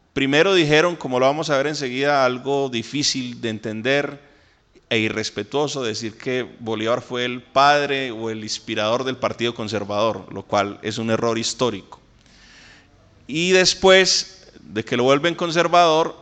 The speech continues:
eh, pasa al olvido, y luego lo van a retomar las, las guerrillas únicamente, pero el resto del país lo va a olvidar. Entonces,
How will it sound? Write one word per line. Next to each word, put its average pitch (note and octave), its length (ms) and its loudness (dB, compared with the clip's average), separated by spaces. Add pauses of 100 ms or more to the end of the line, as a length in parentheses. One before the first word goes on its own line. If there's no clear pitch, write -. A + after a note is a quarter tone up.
(160)
eh, G#2 480 -6 (320)
pasa C3 300 4
al C#3+ 100 -2
olvido, A#2+ 560 0 (1000)
y C3 80 -2
luego C#3+ 260 2
lo D3 120 2
van C3 160 4
a C#3 80 2
retomar A#2+ 560 0
las, A#2 640 -2 (340)
las A2 220 -6
guerrillas A2 480 0
únicamente, A2+ 760 -6 (260)
pero A2+ 180 0
el A#2 80 2
resto C#3+ 400 0
del D3 140 0
país D3 640 -2 (260)
lo G#2+ 240 -6
va A2+ 460 4
a - 160 0
olvidar. G2+ 800 2 (680)
Entonces, C#3 800 2